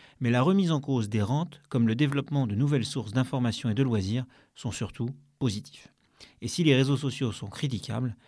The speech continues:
l'histoire a déjà prouvé qu'ils sont finalement bien plus dangereux pour les dictatures que pour les démocraties. Nous sommes dans une période de transition.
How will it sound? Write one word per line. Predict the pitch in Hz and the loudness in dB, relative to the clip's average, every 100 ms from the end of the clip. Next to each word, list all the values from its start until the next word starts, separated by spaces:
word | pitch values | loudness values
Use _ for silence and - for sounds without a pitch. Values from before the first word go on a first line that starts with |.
| - - | -16 -2
l'histoire | 165 143 139 107 | -2 0 -2 0
a | 110 | 2
déjà | 165 160 | 2 2
prouvé | 123 113 113 139 - - - | -2 0 0 0 -6 -20 -8
qu'ils | 139 | -6
sont | 107 110 | -4 -4
finalement | - 151 107 123 139 - | -2 0 2 2 0 -6
bien | 113 190 202 | -2 2 2
plus | 147 151 | 0 4
dangereux | 143 127 110 87 - | 4 4 2 -2 -6
pour | - | -4
les | 104 | -4
dictatures | 107 147 123 - 123 117 131 _ _ - | -2 -4 -4 -4 -2 -2 -4 _ _ -12
que | |
pour | 98 110 | -4 0
les | 110 | 4
démocraties. | 131 143 143 - - _ _ - | 4 2 -4 -12 -16 _ _ 0
Nous | 135 | 0
sommes | - 143 165 - - | 4 2 2 -4 -8
dans | 156 127 | 0 2
une | 127 117 | 2 2
période | 113 110 127 123 - - | 2 2 0 -2 -10 -10
de | |
transition. | 107 - 131 113 - | -4 2 2 2 -6